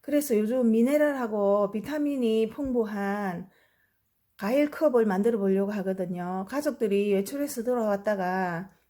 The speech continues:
피곤해할 때 냉장고에서 요 과일 컵을 만들어 가지고 하나씩 주면은 굉장히 좋을 것 같아요. 제가 맛있게 한번 만들어 볼 테니까 기대해 주세요.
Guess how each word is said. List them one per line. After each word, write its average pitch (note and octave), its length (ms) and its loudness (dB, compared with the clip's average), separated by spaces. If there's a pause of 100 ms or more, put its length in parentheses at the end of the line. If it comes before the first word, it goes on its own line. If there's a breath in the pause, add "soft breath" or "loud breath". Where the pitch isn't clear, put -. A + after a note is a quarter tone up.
(520)
피곤해할 C4+ 640 -2
때 G3 260 4
냉장고에서 A3 680 0
요 A3 500 2 (220 loud breath)
과일 A#3+ 300 0
컵을 G#3 480 2
만들어 G#3+ 380 0
가지고 F3+ 720 -2
하나씩 A3+ 540 -6
주면은 F#3+ 440 -4
굉장히 A3 400 -2
좋을 F#3 240 -2
것 G3+ 100 -4
같아요. F3+ 460 -4 (240 soft breath)
제가 G#3+ 300 0
맛있게 G3 340 -2
한번 A3+ 240 -2
만들어 G#3+ 320 0
볼 G3+ 140 -2
테니까 G3+ 560 -2
기대해 A#3 400 0
주세요. G#3 720 -4